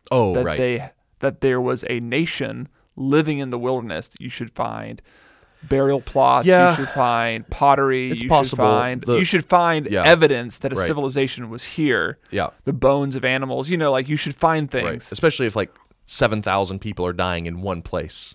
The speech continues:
Speaker 2: Right.
Speaker 1: at
Speaker 2: You
Speaker 1: one
Speaker 2: should find
Speaker 1: time.
Speaker 2: some mass graves. Like,
Speaker 1: Right.
Speaker 2: but, like, you don't find
Speaker 1: Yeah.
Speaker 2: that. At
Speaker 1: Then
Speaker 2: least not
Speaker 1: again,
Speaker 2: yet.
Speaker 1: yeah. Then again, yeah.
Speaker 2: So
Speaker 1: At
Speaker 2: that's,
Speaker 1: least
Speaker 2: that's,
Speaker 1: one.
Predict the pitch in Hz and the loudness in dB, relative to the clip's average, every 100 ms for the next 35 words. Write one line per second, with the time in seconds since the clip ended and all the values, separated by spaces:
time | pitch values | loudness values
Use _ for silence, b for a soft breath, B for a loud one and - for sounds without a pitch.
0 | - 139 117 90 92 90 143 139 76 - | -8 0 0 0 -2 -2 0 -2 -4 -10
1 | 123 98 - 131 131 135 131 131 127 113 | -8 -8 -6 2 4 4 0 -2 -4 -2
2 | 78 - 156 143 127 123 _ - 160 143 | -2 -4 -2 0 0 -6 _ -8 -6 0
3 | 143 143 107 - 127 104 80 73 - - | 2 2 0 -2 0 0 -2 -4 -12 -4
4 | 156 - 196 160 120 107 120 110 147 180 | 4 6 6 2 2 2 2 2 2 -2
5 | 131 123 107 101 104 - 110 151 139 160 | 0 0 0 -2 -6 0 4 4 4 0
6 | - 127 165 170 160 | 0 4 4 4 -2